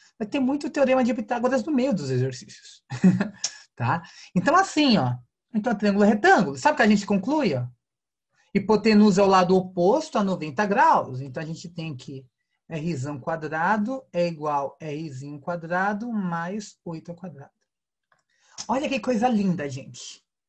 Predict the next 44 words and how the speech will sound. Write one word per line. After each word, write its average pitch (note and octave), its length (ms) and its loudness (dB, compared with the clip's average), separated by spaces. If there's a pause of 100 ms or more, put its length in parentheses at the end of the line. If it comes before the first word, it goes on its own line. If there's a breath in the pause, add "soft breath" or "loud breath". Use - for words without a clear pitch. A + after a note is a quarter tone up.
(920)
Você - 200 0
tá G4 180 4
vendo A3 360 2
aqui G3 200 0
que A3+ 200 -4
isso - 180 0
é - 160 -2 (160)
pi-, C4 140 -2
ó, F3+ 280 6
a D#3 160 0
área C4+ 300 4
do D#4+ 100 -2
passeio, G#3+ 480 0
a C3 60 -4
gente D#3+ 200 -6
colocou E3 320 -8
em D#3 60 -8
evidência, A3+ 560 -2
né? C4+ 300 0
Que - 120 -8
era D#3 160 -2
a D3+ 40 0
área D3+ 180 -4
do D3 80 -8
maior F3 380 -2
menos E3+ 240 -6
a - 20 -6
área C#3 140 -10
do B2+ 80 -12
menor. D3 400 -12 (260 soft breath)
Coloquei E3 260 -6
o - 60 -6
pi C3 120 -12
em C#3 80 -6
evidência, F#3 520 -6
ficou G3 260 -8
pi C4 220 -6
vezes B3 260 -2
Rzão G3 400 -2
quadrado F#3 440 -4
menos G3+ 240 -8
Rzinho F#3+ 320 -6
ao F#3 40 -14
quadrado. C3+ 300 -14